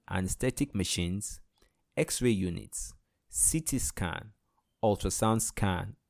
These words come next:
et cetera. Again, if these instruments and machines are borrowed, the problem of sterility and transfer of infection has to be looked into. So the million dollar question,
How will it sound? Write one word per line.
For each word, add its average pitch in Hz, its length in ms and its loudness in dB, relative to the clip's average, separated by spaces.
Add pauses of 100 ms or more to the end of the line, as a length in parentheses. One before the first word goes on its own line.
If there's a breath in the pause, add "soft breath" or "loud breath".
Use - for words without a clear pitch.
et 151 160 -6
cetera. - 460 -4 (920)
Again, 95 480 4 (340)
if 156 240 0
these 165 300 2
instruments 98 580 0
and 92 140 0
machines 95 520 0
are 90 100 2
borrowed, 90 560 2 (340)
the 101 100 -4
problem 147 520 6
of 85 80 -2
sterility 101 840 -2 (120)
and 98 180 -4
transfer 113 400 0
of 156 200 6
infection - 600 -2 (240)
has 165 380 4
to 95 120 -2
be 85 140 0
looked 90 240 -2
into. - 360 -8 (1700)
So 175 360 8
the 104 120 6
million 123 400 6
dollar 101 260 6
question, - 580 -2